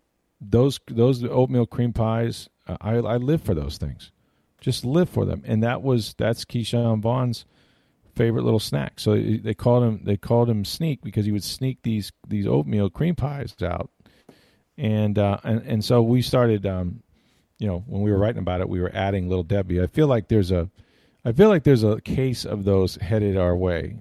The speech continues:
at some point, or Keyshawn's way. So I'm hoping to get a box or two. But, um, but yeah, so when he scores the touchdown,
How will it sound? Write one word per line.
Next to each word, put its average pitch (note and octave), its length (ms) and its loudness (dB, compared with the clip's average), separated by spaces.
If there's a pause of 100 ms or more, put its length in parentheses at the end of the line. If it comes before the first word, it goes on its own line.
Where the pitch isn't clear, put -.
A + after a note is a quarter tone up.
(160)
at D#2 200 -10
some F2+ 240 -2
point, E2 360 -6
or F2 80 -4
Keyshawn's F2+ 560 -2
way. F#2 220 -6 (560)
So - 80 -16
I'm A2 80 2
hoping C#3 200 6
to G#2+ 60 0
get G2+ 80 2
a F2 40 0
box F2+ 360 -4
or F#2+ 60 -8
two. - 320 -6
But, G#2+ 260 2 (640)
um, F#2 520 0
but G#2+ 120 2
yeah, A#2+ 200 4
so A#2 180 2
when A#2 140 6
he A2 40 4
scores D#3+ 380 4
the A2 80 -8
touchdown, F#2 720 0